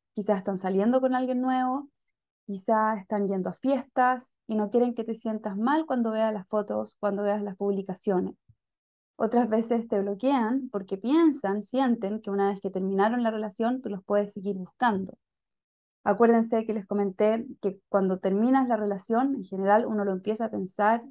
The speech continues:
desde mucho antes y se pone frío y pone esta pared y puede que te bloqueen por lo mismo.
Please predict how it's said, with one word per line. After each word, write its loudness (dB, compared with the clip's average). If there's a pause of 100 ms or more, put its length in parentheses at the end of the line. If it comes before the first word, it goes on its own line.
(100)
desde -4
mucho -2
antes 0 (340)
y -8
se 0
pone -2
frío 0
y -8
pone -2
esta -6
pared 2 (380)
y -8
puede 4
que -4
te -2
bloqueen 0
por -6
lo -2
mismo. -2